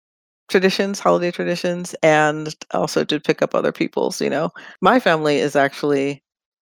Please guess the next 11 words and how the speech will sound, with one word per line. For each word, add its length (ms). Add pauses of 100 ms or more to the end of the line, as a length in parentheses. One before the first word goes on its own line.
(440)
biracial. 680 (720)
My 400 (200)
dad 240
was 120
white, 220
my 140
mom 260
was 140
black, 500
and 420 (720)
I 640